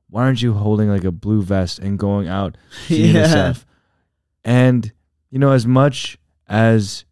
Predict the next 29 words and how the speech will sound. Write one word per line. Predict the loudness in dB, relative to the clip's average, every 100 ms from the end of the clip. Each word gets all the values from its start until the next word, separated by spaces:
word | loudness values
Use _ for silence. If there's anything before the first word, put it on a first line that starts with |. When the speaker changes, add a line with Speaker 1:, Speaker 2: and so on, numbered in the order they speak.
| _
Speaker 1:
you | -4 2
may | 2
want | 2 0 0 -2
to, | 0 0
and | 2 2
as | 2 0 0
yet | 0 -2 -4
these | -8 -8
comments | -6 -2 -2 -4 -8 -20 _ _
may | -4 -2
be | -2
true | -4 -2 2 2 2
in | 0 0
your | 0
own | 0 0 -2 -4
way, | -8 -2 0 -2 -4 _ _ _ _ _ _ _ _ _ _ _ _
you | 0 4 6
right | 4 2 0
now | -2 0 0 0 -4 _ _ _ _ _ _ _ _ _ _ _ _
are | -4 -4
doing | 0 0 2 0
enough, | -2 -4 -4 -6 -10 _ _ _ _ _ _ _ _ _ _ _ _ _ -6
and | -2 -2 -2 -4
you're | -4
also | -4 -6 -10
taking | -10 -12 -12
care | -14
of | -14
yourself. | -16 -16 -16 -16 -20